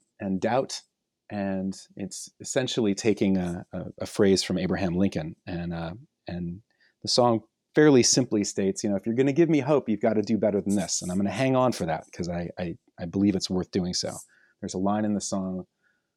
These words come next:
um, where I sing, uh, "I wouldn't mind hanging on if I could find out what I'm hanging from." So a lot of my songs, and I think some of the songs that have really resonated with an audience, are ones where I'm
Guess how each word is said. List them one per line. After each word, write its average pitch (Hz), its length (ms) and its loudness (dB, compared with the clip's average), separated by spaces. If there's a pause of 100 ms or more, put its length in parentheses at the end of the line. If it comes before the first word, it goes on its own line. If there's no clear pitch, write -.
(120)
um, 85 340 -8 (720)
where 95 200 -2
I 87 120 -2
sing, 92 500 -4 (100)
uh, 82 280 -10 (100)
"I 98 60 -8
wouldn't 127 260 2
mind 101 200 2
hanging 95 340 0
on 85 320 -2
if - 100 -12
I - 80 -6
could - 160 -10
find 85 240 -6
out 80 100 -6
what 82 120 -8
I'm 78 80 -8
hanging 76 340 -10
from." - 460 -10
So 98 420 0 (380)
a 110 40 0
lot 147 240 4
of 151 100 -2
my 127 120 2
songs, 107 460 0
and 98 260 -2 (180)
I - 60 -12
think 123 220 -8
some 123 180 -4
of 117 60 0
the 113 80 0
songs 110 320 -2
that 98 80 -2
have 95 100 -2
really 104 200 4
resonated 95 500 0
with 87 240 -8
an 92 100 -8
audience, 98 600 -2
are 92 140 -6
ones 104 400 -2
where 92 180 -4
I'm 90 280 -10